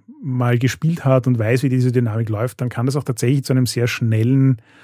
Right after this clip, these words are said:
Austausch und Gespiel werden, das sich wie freieres Charakterspiel anfühlt, aber trotzdem so ein bisschen geführt ist, um halt Maximum Drama zu produzieren.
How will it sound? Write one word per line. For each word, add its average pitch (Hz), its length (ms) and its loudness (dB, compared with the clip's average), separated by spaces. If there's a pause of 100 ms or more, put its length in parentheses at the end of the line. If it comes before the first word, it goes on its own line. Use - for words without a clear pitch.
(300)
Austausch 120 960 -2
und 127 160 -2
Gespiel 139 500 -2
werden, 127 220 2
das 123 140 -2
sich - 300 -4 (640)
wie 131 120 2
freieres 127 480 2
Charakterspiel 120 600 -2
anfühlt, 127 460 -2 (320)
aber 120 140 -4
trotzdem 127 460 -2
so 123 100 2
ein 123 80 2
bisschen 131 260 -4
geführt 135 460 2
ist, 131 320 2
um 127 180 0
halt 117 340 0
Maximum 120 440 -4
Drama 110 300 -6
zu 110 100 -8
produzieren. 107 460 -12